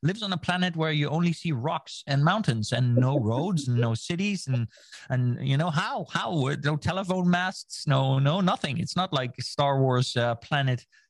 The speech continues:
Speaker 1: uh, where everything is filled with, you know, super sci-fi stuff. And, uh, I think that that is because, uh, you know, it's, it's never, uh, it's not official Star Trek canon, obviously, but I think it's because, uh, Vulcans have gone so far technologically that they have virtu-, virtualized almost everything.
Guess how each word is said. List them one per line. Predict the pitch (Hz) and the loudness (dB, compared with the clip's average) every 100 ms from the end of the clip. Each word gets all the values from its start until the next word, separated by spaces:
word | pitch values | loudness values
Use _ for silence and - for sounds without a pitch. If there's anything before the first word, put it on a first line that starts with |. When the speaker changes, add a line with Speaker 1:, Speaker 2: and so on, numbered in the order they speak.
| - | -6
Speaker 1:
uh, | 127 | -2
where | 131 135 | 0 0
everything | 147 151 143 135 | 0 0 0 0
is | 127 | -2
filled | - 151 156 | -2 -4 -2
with, | 123 120 113 | -2 -4 -2
you | 123 | -2
know, | 120 | -2
super | 113 165 151 | -2 -4 -4
sci-fi | - 127 139 117 101 | -4 -2 -2 -2 -2
stuff. | - 95 - _ _ _ _ 151 | -2 -4 -6 _ _ _ _ -2
And, | 165 165 | 2 2
uh, | 160 - | 2 0
I | 196 | -2
think | - 220 214 | 0 -4 -4
that | 151 | -2
that | 143 175 | 0 2
is | 165 | 0
because, | 143 151 143 123 | 0 2 2 2
uh, | 127 123 117 113 | 0 0 0 -2
you | - 135 | 0 2
know, | 127 127 | 2 0
it's, | 139 - | -2 -2
it's | 147 165 | -4 -2
never, | 170 165 147 | -2 0 -2
uh, | 139 131 | -2 -4
it's | - | -2
not | 147 123 | -2 -2
official | - 123 110 | -2 -4 -4
Star | - 143 | -2 -2
Trek | 143 107 - | -2 -4 -2
canon, | 135 117 | 0 0
obviously, | 117 160 143 113 | 0 0 0 -2
but | 113 - 151 | -8 -6 -4
I | 190 | -4
think | 233 156 | -2 -2
it's | 113 | -2
because, | 127 123 123 - | -2 -2 -4 -4
uh, | 113 | -4
Vulcans | 107 160 170 147 | 0 0 0 0
have | 120 - _ _ _ - 123 | 0 -4 _ _ _ -6 -2
gone | 143 135 | 0 0
so | 180 202 | -2 -2
far | - 139 | 0 0
technologically | 135 123 131 180 156 - 110 | 0 0 0 -2 -4 -4 -2
that | 104 107 | -2 -2
they | 135 | 0
have | 143 120 | 0 0
virtu-, | 120 131 - | -2 -2 -2
virtualized | 107 143 - 127 117 113 | -2 -2 -2 -2 -2 -2
almost | 123 113 - | 0 0 0
everything. | 117 104 - | -2 -4 -6